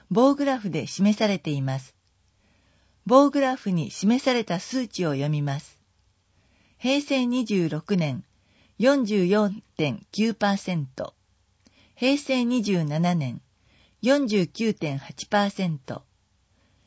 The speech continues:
平成二十八年、五十三点九パーセント。平成二十九年、六十点六パーセント。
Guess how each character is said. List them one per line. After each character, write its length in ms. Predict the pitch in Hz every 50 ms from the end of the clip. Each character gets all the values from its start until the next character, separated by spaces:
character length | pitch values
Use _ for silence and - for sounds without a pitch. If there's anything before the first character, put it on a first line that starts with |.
| _
平 220 | _ - 254 277 277
成 280 | - - 269 262 247
二 160 | 233 247 247
十 200 | 208 - 190 170
八 340 | 160 175 170 151 - - 185
年、 280 | 180 156 135 127 131 - _ _ _ _ _ _ _ _ _ _ -
五 160 | - 190 202
十 260 | 190 262 269 269 262
三 300 | - - 269 254 240 214
点 280 | - - 160 147 143 139
九 280 | - - 214 220 226
パ 200 | 208 - 196 196
ー 40 | 196
セ 180 | - - 196 180
ン 120 | 160 143
ト。 300 | 131 - 127 117 - - _ _ _ _ _ _ _ _ _ _ _ _ _ _
平 240 | _ - 254 269 285
成 260 | 285 - 269 254 240
二 200 | 233 240 254 226
十 220 | 208 190 170 151
九 180 | 131 - - 139
年、 280 | 143 147 151 143 131 - _ _ _ _ _ _ _ _ _ _
六 280 | 165 180 175 - 269 247
十 160 | 247 269 269
点 380 | - _ - 180 165 156 143
六 240 | 131 143 131 - - -
パ 180 | 226 226 220
ー 40 | 220
セ 180 | 214 - 202 185
ン 100 | 165 147
ト。 280 | - - - 113 -